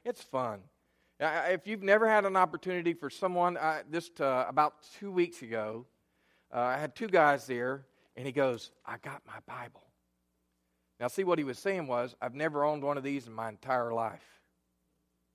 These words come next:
And the other guy got really close next to him, and they shared reading of the scriptures together as we were going through just the life of Moses. And they would read a,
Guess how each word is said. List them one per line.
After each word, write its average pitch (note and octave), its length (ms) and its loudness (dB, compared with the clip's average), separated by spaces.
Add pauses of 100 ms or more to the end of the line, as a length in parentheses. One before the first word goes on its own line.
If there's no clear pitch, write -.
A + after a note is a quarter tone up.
(460)
And D3 140 -2
the D3+ 140 6
other G#3+ 180 6
guy D3+ 500 6 (320)
got D3+ 220 4 (120)
really E3+ 280 0
close F3+ 340 0
next F3 280 -4
to D#3 80 -2
him, C#3+ 120 -4 (140)
and C3+ 120 -14
they B2+ 140 -6
shared E3+ 500 -4
reading D#3 440 -6
of C3+ 100 -8
the A#2+ 80 -12
scriptures - 500 -12
together C3+ 320 -4
as A#2 120 -8
we C#3 120 -4
were C3 80 -6
going C3 300 -6
through C3 220 -8
just B2+ 320 -12
the B2+ 40 -6
life A#2 280 -2
of G#2 100 -16
Moses. A2 640 -12 (640)
And A#2 120 -14
they D#3 100 0
would A#2+ 280 -6
read E3+ 300 -4
a, A#2+ 160 -4